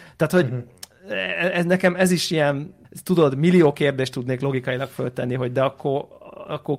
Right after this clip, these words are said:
Speaker 1: mi, ki, pontosan ki mit felejtett el. Tehát, hogy érted? De értem én, hogy nem kell túl gondolni. Tehát értem, nem
Speaker 2: Mhm.
Speaker 1: akarok itt, ö, ö, de nagyon jobban szőrszálakat hasogatni.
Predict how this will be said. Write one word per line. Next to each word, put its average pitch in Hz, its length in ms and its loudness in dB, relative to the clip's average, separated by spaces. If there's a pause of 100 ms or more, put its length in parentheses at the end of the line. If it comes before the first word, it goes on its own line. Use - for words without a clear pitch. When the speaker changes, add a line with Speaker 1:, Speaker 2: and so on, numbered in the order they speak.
Speaker 1:
mi, 151 140 -8
ki, 180 180 -4
pontosan 180 400 2
ki 185 140 0
mit 175 200 2
felejtett 127 580 -2
el. 123 180 -6
Tehát, 127 220 -6
hogy 135 120 -4
érted? 139 400 -2 (300)
De - 380 0 (160)
értem 185 380 2
én, 165 120 4
hogy 151 100 2
nem 160 160 -6
kell 139 160 -2
túl 123 180 -2
gondolni. 123 440 -4
Tehát 120 180 -10
értem, 139 300 -4
nem 139 120 -2
Speaker 2:
Mhm. 143 100 0
Speaker 1:
akarok 127 300 -2
itt, - 220 -10
ö, 127 120 -2 (420)
ö, 120 400 -8
de 127 100 -6
nagyon 135 460 -2
jobban 131 480 -4
szőrszálakat 127 800 -6
hasogatni. 147 680 -4